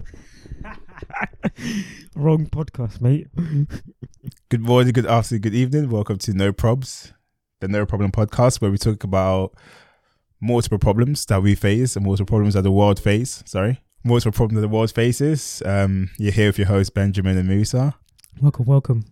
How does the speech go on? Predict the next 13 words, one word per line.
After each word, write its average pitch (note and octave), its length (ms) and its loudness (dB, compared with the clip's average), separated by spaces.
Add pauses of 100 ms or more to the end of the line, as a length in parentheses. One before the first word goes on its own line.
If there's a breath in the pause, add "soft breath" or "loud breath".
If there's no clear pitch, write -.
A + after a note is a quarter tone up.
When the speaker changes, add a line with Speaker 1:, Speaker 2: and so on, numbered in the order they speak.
(220)
Speaker 2:
Welcome, F#2+ 260 0
welcome. A2+ 440 2 (220)
Um, G2+ 400 2 (1080 soft breath)
again, C3+ 400 6
we B2 140 8
like A#2 220 4
to A#2 120 0
reiterate G#2+ 680 0
the G2 80 -2
fact G2 240 -2
that F#2+ 100 0
we F#2+ 260 0
are F#2+ 420 -2